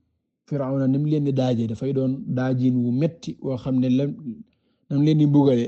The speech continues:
ak fa muy daaj dafay doon loo xam ne day dugg ba ci biir seen yaram ya, wal iyaazu billah. Kon da leen di daaj ci kaw daaj tàndarma ji, waaye daaj leen ay daajin yoo xamee ne yëf yi day dugg ba ci seen biir xar-,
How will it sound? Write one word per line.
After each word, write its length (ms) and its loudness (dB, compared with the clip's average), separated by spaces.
ak 120 -14
fa 60 -4
muy 160 2
daaj 240 2
dafay 240 -2
doon 200 0
loo 100 0
xam 160 -2
ne 160 0
day 140 -2
dugg 340 -2
ba 120 2
ci 100 2
biir 440 4
seen 240 -6
yaram 300 0
ya, 120 -4
wal 160 -6
iyaazu 320 -6
billah. 300 -12
Kon 160 -2
da 100 0
leen 180 0
di 60 0
daaj 220 0
ci 80 -10
kaw 160 -2
daaj 260 -2
tàndarma 380 0
ji, 140 -8
waaye 640 -2
daaj 320 -2
leen 240 2
ay 140 -2
daajin 420 4
yoo 180 4
xamee 320 2
ne 80 4
yëf 200 2
yi 60 4
day 160 2
dugg 280 -4
ba 100 -2
ci 160 -6
seen 220 -2
biir 220 0
xar-, 240 -12